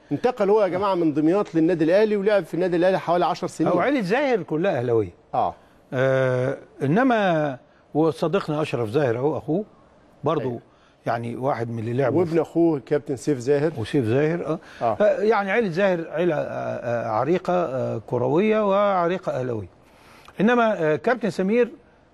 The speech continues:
Speaker 2: هو راجل، آه، يعني كان مواكبا، آه، لتطورات العصر. هو
Speaker 1: آه.
Speaker 2: اللي كان عنده الشجاعه انه، آه، آه، طب نكسر الت-، ال-، ال-، التقليد اللي بيقول ان لازم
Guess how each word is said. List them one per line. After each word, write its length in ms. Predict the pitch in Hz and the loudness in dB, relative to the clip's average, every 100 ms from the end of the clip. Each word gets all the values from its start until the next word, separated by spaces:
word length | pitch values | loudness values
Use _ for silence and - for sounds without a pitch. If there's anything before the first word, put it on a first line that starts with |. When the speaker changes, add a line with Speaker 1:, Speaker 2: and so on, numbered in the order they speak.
| - | -4
Speaker 2:
هو 180 | 151 208 | 0 2
راجل، 400 | 208 233 190 165 | 4 4 4 2
آه، 200 | 147 143 | 0 -4
يعني 460 | 139 135 135 135 - | 0 0 -2 -6 -4
كان 280 | 196 214 170 | -2 0 0
مواكبا، 760 | 147 147 - 214 180 185 165 - - _ _ _ _ - | 0 -2 0 0 2 0 -2 -6 -18 _ _ _ _ -6
آه، 360 | 131 131 127 | 0 2 2
لتطورات 680 | 127 131 139 147 156 165 175 | 0 -2 -2 0 2 2 0
العصر. 460 | 139 113 110 - - _ _ _ _ _ - | -4 -4 -8 -12 -20 _ _ _ _ _ 0
هو 140 | 202 | 2
Speaker 1:
آه. 40 | 226 | 2
Speaker 2:
اللي 120 | 190 | 0
كان 360 | 220 233 214 - | 0 -2 -2 -8
عنده 280 | 160 220 185 | -6 -2 -2
الشجاعه 580 | - 175 190 202 196 202 _ _ _ _ _ 165 | 0 0 2 0 0 -4 _ _ _ _ _ 0
انه، 480 | 214 196 214 202 143 | 2 2 2 2 2
آه، 760 | 180 196 170 185 165 139 156 139 | 2 4 4 4 2 2 0 0
آه، 60 | - | -2
طب 200 | 185 160 - - | -2 -2 -8 -6
نكسر 440 | 190 214 - 175 160 - _ | -2 0 0 -2 -2 -14 _
الت-، 200 | 143 - | -14 -4
ال-، 320 | 196 165 151 143 | -4 0 -2 -2
ال-، 200 | 143 135 | -4 -4
التقليد 640 | 131 - - 175 214 196 | -6 -4 -2 0 2 2
اللي 140 | 185 | 2
بيقول 320 | 160 196 214 190 | 2 2 2 2
ان 180 | 180 | 2
لازم 460 | 170 202 214 202 180 | 2 2 2 0 -2